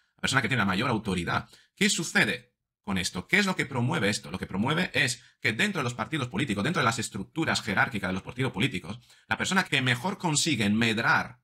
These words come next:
para trepar dentro de la estructura organizacional y subir y acumular poder, ¿eh?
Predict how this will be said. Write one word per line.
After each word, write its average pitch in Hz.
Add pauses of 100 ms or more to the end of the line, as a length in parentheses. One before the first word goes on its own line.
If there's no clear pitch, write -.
(400)
para 110
trepar 113
dentro 117
de 107
la 101
estructura 107
organizacional 98 (140)
y 107
subir 104 (140)
y -
acumular 98
poder, 139 (200)
¿eh? 165